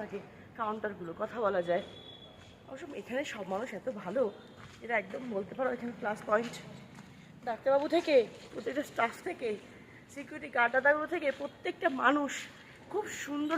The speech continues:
ব্যবহার, খুব সুন্দর। তাদের সঙ্গে কথা বলা যায়, আর কেউ বিরক্ত হয় না, রেগে যায় না, সুন্দর করে গুছিয়ে বুঝিয়ে বলে দেয়। এটা আমাদের সব থেকে ভালো লাগছে না বলো? আর সিস্টেম। তো চলো যাই, দেখি কতটা কী করতে পারি।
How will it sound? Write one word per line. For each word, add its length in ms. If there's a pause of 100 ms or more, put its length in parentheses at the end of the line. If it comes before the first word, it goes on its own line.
ব্যবহার, 300 (120)
খুব 100 (100)
সুন্দর। 260 (560)
তাদের 200
সঙ্গে 220
কথা 240
বলা 160
যায়, 160
আর 120
কেউ 160
বিরক্ত 240 (100)
হয় 120
না, 100
রেগে 220
যায় 160
না, 60 (540)
সুন্দর 260 (100)
করে 200
গুছিয়ে 300 (120)
বুঝিয়ে 340
বলে 200
দেয়। 120 (680)
এটা 160
আমাদের 220
সব 180
থেকে 200
ভালো 140
লাগছে 220
না 140
বলো? 140 (560)
আর 80 (100)
সিস্টেম। 320 (1400)
তো 140
চলো 180 (360)
যাই, 160 (1300)
দেখি 220 (280)
কতটা 320
কী 140
করতে 240
পারি। 140